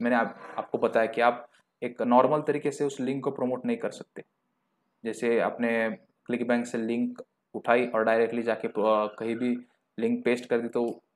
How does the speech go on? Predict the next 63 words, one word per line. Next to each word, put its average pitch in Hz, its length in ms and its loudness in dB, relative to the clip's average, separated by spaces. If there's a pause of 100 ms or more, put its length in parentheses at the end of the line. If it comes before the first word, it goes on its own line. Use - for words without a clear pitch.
(200)
अ, 107 240 4
that's 117 300 2
not 120 120 4
right 113 240 2
way 110 120 -2
of 110 100 4
doing 107 220 -2
affiliate 104 400 -6
marketing। 98 400 -8
ओके, - 160 -6 (760)
आपको 120 200 0
एक 135 100 0 (100)
ठीक 147 260 -2
तरीके 135 320 0
से 131 120 -2
आपको 127 260 2
एक 127 220 -4
फनल 139 400 0
के 143 100 -2
through 127 220 -2
जाना 110 180 2
पड़ेगा, 110 340 0
जहाँ 110 180 2
पे 117 160 0
आप, 113 300 0 (400)
क्योंकि 135 260 0
क्या 139 120 4
आप, - 120 2
आप, 123 340 2
मैंने 127 140 0
पहले 127 340 2
ही 135 60 2
बोला 117 200 4
आपको 120 260 0
एक 123 200 -4
लॉन्ग 117 260 0
टर्म 120 200 -2
बिजनेस 117 320 -2
तैयार 107 200 -4
करना 104 260 -16
है। - 220 -20 (240)
सिर्फ 127 320 -6
लिंक 120 240 0
स्पैम 120 320 -2
करके 113 380 -2
यहाँ 113 220 0
वहाँ 110 160 2
डाल 110 160 0
के 113 140 -8
कुछ 113 260 -8
होने 110 140 -4
वाला 110 180 -2
है 107 120 -4
नहीं 110 140 -6
और 110 100 -4
सेल 117 260 -2
भी 120 120 -4
नहीं 117 100 0
आएगी, 110 280 -4
और 110 240 -4
आ 113 140 4
भी 120 140 0
गई 113 220 -2